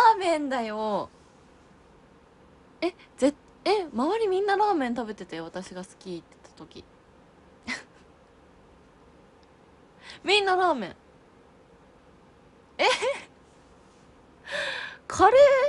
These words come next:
スキー場ってカレー？え？え、それはびっくりだわ。もう圧倒的ラーメンだと思ったんですけど。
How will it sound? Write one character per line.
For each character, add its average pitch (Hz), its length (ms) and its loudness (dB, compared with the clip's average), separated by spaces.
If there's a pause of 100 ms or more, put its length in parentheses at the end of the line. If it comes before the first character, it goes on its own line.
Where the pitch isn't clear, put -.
(500)
ス - 160 -20
キ 392 220 0
ー - 20 0
場 415 200 2
っ - 40 -10
て 370 120 -6
カ - 220 -2
レ 381 360 0
ー？ 539 60 -8 (2750)
え？ 359 120 -2 (2250)
え、 370 120 2
そ - 160 -10
れ 311 100 -2
は 427 140 0
び 381 100 0
っ - 100 -6
く 440 140 -2
り 392 80 0
だ 262 140 2
わ。 170 260 0 (360)
も 220 80 -12
う - 40 -14
圧 233 140 -4 (100)
倒 370 160 0
的 359 220 -2
ラ 381 120 0
ー 370 40 -2
メ 285 140 -2
ン 226 80 -4
だ 202 80 -6
と 202 100 -14
思 208 80 -8
っ 202 40 -12
た 196 140 -10
ん 180 60 -8
で 170 60 -12
す - 100 -20
け 165 80 -12
ど。 131 160 -12